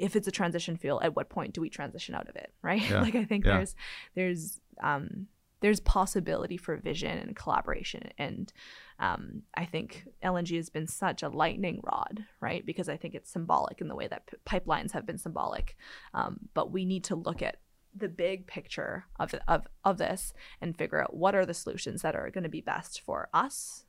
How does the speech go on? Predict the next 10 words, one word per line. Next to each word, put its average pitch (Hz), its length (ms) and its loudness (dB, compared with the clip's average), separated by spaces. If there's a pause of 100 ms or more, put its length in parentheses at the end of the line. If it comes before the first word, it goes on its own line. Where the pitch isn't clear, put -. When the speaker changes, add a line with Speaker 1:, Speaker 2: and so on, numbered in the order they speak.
(120)
Speaker 1:
for, - 200 -4
as - 100 -4
British - 240 -14
Columbians, 247 540 4 (260)
for 175 140 -4
the 160 80 -6
world, 262 500 2 (100)
for - 180 -8
Indigenous 226 520 2
communities, 214 800 4